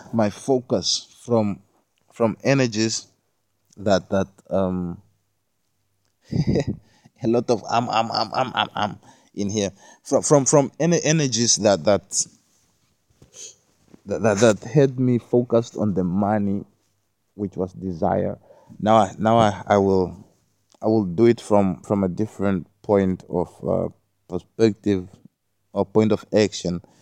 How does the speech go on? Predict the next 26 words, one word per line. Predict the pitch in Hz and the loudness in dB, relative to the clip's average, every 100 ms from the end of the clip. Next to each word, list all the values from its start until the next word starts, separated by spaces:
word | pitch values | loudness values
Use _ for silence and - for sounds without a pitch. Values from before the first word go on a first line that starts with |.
| _ _ _ | _ _ _
which | - 101 95 - | -6 -4 -4 -6
is | - 92 90 80 - - | -4 -2 -2 -2 -6 -4
for | - 104 98 85 82 _ _ _ - - | 2 4 4 2 -4 _ _ _ -20 -4
growing | 104 107 113 104 98 92 _ - | 4 6 8 6 4 -4 _ -10
the, | 92 92 92 90 87 80 _ _ _ _ _ _ _ _ _ _ _ _ _ _ _ _ _ _ _ _ _ _ _ | -2 2 2 0 -2 -8 _ _ _ _ _ _ _ _ _ _ _ _ _ _ _ _ _ _ _ _ _ _ _
grow-, | - 117 | 4 4
growing | 101 110 127 147 123 107 - | 4 6 8 8 6 2 -4
the | 95 | -8
people | - 127 - 98 98 - _ - | 2 2 2 2 0 -2 _ -2
and | 117 131 | 2 2
for | 120 117 | 2 2
the | 101 95 | 4 2
good | 80 107 95 - | 2 2 2 -2
of | 90 - | -6 0
all | 98 101 92 | 4 6 6
and | - 87 | 2 -4
harm | - - 95 95 95 | -4 0 2 2 -2
to | - | -4
none. | 85 87 87 - - - - _ _ _ _ _ _ _ _ _ - | -4 -2 -2 -4 -8 -12 -20 _ _ _ _ _ _ _ _ _ 0
At | 110 | 4
the | 104 | 6
same | 120 117 | 6 6
time, | 107 104 | 6 6
increasing | 95 - 104 104 101 | 2 0 0 2 2
my | 90 | 2
vibes, | 82 90 101 90 - - | 2 4 4 2 -6 -6